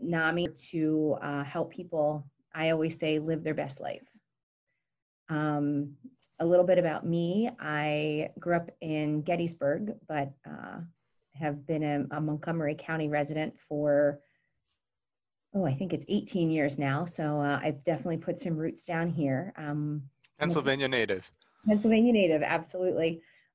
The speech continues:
Speaker 1: Uh, I'm a clinical social worker, so, uh, I have a master's in social work. And it's funny, I, um, <laughs> I don't know if I'm gonna totally date myself. Do you, do you know the, the show Growing Pains?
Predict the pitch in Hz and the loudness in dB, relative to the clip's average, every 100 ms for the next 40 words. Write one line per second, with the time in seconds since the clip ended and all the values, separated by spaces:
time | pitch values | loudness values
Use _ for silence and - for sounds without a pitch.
0 | - 170 170 - 185 180 175 196 202 220 | -2 2 4 2 0 -2 0 2 4 2
1 | 226 170 170 156 143 147 175 214 - 165 | 2 0 2 0 0 0 -4 -4 -4 -2
2 | 165 160 160 160 - 156 151 143 160 156 | 0 2 2 0 -4 -4 -2 -2 -4 -4
3 | 151 151 - 180 175 - 170 170 170 147 | -4 -6 -6 -6 -6 -8 -4 -4 -2 -2
4 | 143 151 185 262 - _ _ _ _ _ | -2 -2 -2 -2 -8 _ _ _ _ _
5 | 170 165 160 160 165 165 175 165 - 185 | 0 2 2 2 0 0 -4 -4 -4 -2
6 | 165 147 - 151 151 147 139 139 139 139 | 0 -2 -2 -2 0 2 2 0 -2 -6
7 | - _ _ _ _ 202 - 226 139 - | -12 _ _ _ _ 2 6 4 4 -4
8 | - - - 175 175 175 175 170 160 143 | -20 -20 -6 0 0 0 0 -2 -2 -4
9 | 180 170 165 151 147 165 165 175 180 - | 0 0 2 -2 -2 -6 -4 -4 -4 -6
10 | 180 185 - 170 180 185 185 180 175 175 | -4 -4 -4 -10 -6 -4 0 0 0 -2
11 | 170 - 170 165 170 160 156 151 160 170 | -4 -10 -10 -4 -2 0 0 0 0 -4
12 | 180 180 190 - _ | -4 -6 -8 -14 _